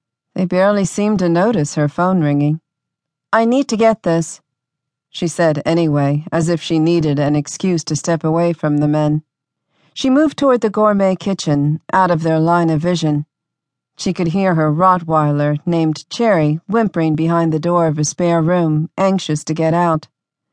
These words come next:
As soon as her guests were gone, she would let the dog out to roam freely throughout the house. She engaged in a short conversation with the caller while peeking out at the men, who were still huddled together, before disconnecting and rejoining them.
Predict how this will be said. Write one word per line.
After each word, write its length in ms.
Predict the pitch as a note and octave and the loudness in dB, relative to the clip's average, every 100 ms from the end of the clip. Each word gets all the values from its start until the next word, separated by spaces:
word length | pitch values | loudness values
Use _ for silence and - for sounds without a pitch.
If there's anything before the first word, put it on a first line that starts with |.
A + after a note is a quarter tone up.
| _ _ - | _ _ -6
As 120 | C#4 | -2
soon 180 | D4 C4 | 0 0
as 140 | G3 | 0
her 80 | F3 | -2
guests 480 | E3 D#3+ D#3 - - | 0 0 -2 -8 -4
were 120 | D#3+ | -4
gone, 380 | D#3 D#3 D3+ D3+ | 0 0 0 -2
she 180 | - F#3 | -2 0
would 140 | D#3+ | 0
let 240 | D#3 C#3+ | 0 -2
the 100 | - | -4
dog 320 | D#3 D#3 D#3 D#3+ | -2 0 0 0
out 280 | D#3 D3+ - | 0 -2 -2
to 140 | D#3 | -2
roam 320 | D3+ D#3 D#3 | 0 0 0
freely 500 | D#3 F3 E3 D3 D3 | -2 -2 0 0 -2
throughout 380 | D3 D3 D3 D3 | -4 -2 -2 -2
the 80 | D#3+ | -2
house. 440 | D#3 D3+ D#3 - _ _ _ _ _ _ _ | -2 0 -2 -6 _ _ _ _ _ _ _
She 180 | - C#4 | -6 -2
engaged 540 | C4 C4 C4 C4+ - | 0 2 0 -2 -4
in 120 | G3+ F#3 | -2 0
a 100 | F3 | -2
short 340 | - G#3+ G3+ | -2 -2 -2
conversation 920 | - F#3+ F3 D#3+ - G3 F#3 E3+ D#3 | -2 -2 0 -2 -2 -2 -2 -2 -2
with 160 | D#3 D3+ | -2 -2
the 80 | D3+ | -4
caller 560 | - D3 C#3+ C#3+ D3+ D#3+ | -2 0 0 0 -2 0
while 280 | E3 D#3 | 2 2
peeking 460 | D3+ G#3 F3 F3 D#3+ | 0 -4 -2 0 0
out 260 | - F3 D#3+ | 0 0 0
at 80 | - | -2
the 100 | D3+ | 0
men, 380 | E3 F3 D3+ - _ _ _ | 0 0 -2 -4 _ _ _
who 80 | F#3 | -2
were 160 | E3+ D#3+ | 0 -2
still 340 | - G#3 F3+ | -2 0 0
huddled 340 | E3 G3+ E3+ D3+ | 0 0 0 -2
together, 460 | D#3+ F3+ F3+ D3 | -2 -2 0 0
before 540 | C#3+ D3 - F3 D#3+ D#3 | -2 -4 -2 0 0 0
disconnecting 920 | - E3 - D#3+ E3+ E3+ - D3 C#3+ | -2 -6 -4 -2 0 -2 -2 -2 0
and 280 | D3 D3 D3 | 0 -2 -2
rejoining 580 | D3+ C#3+ E3+ F3+ D#3+ | -2 -2 -2 0 0
them. 320 | D3 D3 C#3+ | 0 0 0